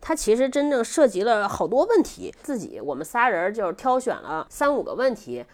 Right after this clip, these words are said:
我觉得这三五个问题是本身可能我们三个本身也很关心的，也应该是普通人都有这个困惑的一个问题，我们拿出来单聊一聊。第一个，我觉得聊一个可能困惑每一个当代人的问题，就是没有时间读书怎么办？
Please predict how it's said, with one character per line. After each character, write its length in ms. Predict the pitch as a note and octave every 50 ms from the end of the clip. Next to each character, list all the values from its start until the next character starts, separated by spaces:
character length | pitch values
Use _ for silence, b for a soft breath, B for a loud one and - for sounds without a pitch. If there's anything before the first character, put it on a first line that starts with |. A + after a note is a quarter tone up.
| b b
我 140 | - D#3 D3+
觉 60 | E3
得 80 | F#3 G#3+
这 140 | C4+ C#4
三 220 | G#3+ - B3+ B3+ C4
五 60 | A3
个 80 | E3 E3
问 200 | G#3+ A3 G3+ F3+
题 280 | F3 E3+ C#3+ D#3 F3+
是 100 | F#3 -
本 180 | G#3 - C3+ -
身 200 | - G#3+ A3 A#3
可 120 | - D#3+
能 120 | C#3+ E3 F#3+
我 100 | E3+ B2+
们 100 | C#3 E3
三 240 | - - G#3+ B3
个 80 | C4+ A#3+
本 180 | G3 G#3+ A#2+ -
身 140 | - F3+ D#3+
也 80 | D3+
很 200 | D#3+ - - -
关 220 | - B2 B2+ D3 E3
心 160 | - - D3
的， 80 | C#3 C#3
也 140 | D3+ B2+
应 200 | G#2+ D#3+ G3 G#3+
该 220 | G#3 A3 A3+ A#3 A#3+
是 260 | A#3 - F3+ D3 B2 b b b b b b
普 140 | - - -
通 260 | - - F#3+ A3 C4
人 180 | B3+ F#3 C3 C#3+
都 140 | E3+ E4+ F4+
有 180 | D#4+ C4 D3+ -
这 200 | - F3 F3 F3
个 160 | D#3+ D#3+ D#3+
困 280 | - - - C#4 G#3+ F#3+
惑 180 | - G3 E3+
的 80 | D3+ C#3
一 20 |
个 100 | C3 D#3
问 160 | D#3+ F#3+ E3+
题， 180 | C#3 - - D#3
我 100 | D#3 C#3
们 180 | C3 C3+ D3+ D3+
拿 160 | G#2+ F#2 -
出 100 | - G3
来 60 | F3+
单 280 | - - A3+ A#3 A#3+ A3+
聊 240 | F#3+ - - -
一 80 | G#3+ A3+
聊。 260 | F#3+ - - - - b b b b b b b
第 200 | - E4 F4 F#4
一 60 | G4+
个， 220 | F4+ D#4 C4+ A3+ G#3+
我 160 | G3 F#3 D#3+
觉 80 | D#3
得 120 | D#3 F#3 G3
聊 260 | F#3+ F3 B2 C3 F3+
一 140 | G3 G3+ F#3+
个 240 | G3 G3+ F#3 F#3 F3+
可 160 | - - E3
能 280 | D#3+ D#3+ F3+ G#3 A#3 A#3+
困 260 | - - D#4+ C#4+ A#3
惑 160 | A#3 B3 G#3+
每 180 | F#3+ E3+ A2+ E2+
一 80 | D3
个 100 | G#3 B3
当 200 | A3+ - G3 F3+
代 140 | F#3+ F#3 E3+ C#3+
人 80 | C#3+
的 80 | D#3 D#3
问 160 | F3+ F#3 D3+
题， 220 | - - - E3+ D#3
就 80 | E3 C#3+
是 100 | E3 F3+
没 140 | D#3 C#3+ G#3+
有 120 | B3 A3
时 180 | - - G#3+ A3+
间 200 | B3+ C4+ C#4+ A#3
读 160 | - G#3+ B3
书 220 | B3 C#4+ D4 C#4+
怎 140 | C4 - D#3
么 60 | - -
办？ 240 | - D3 D#3 C#3+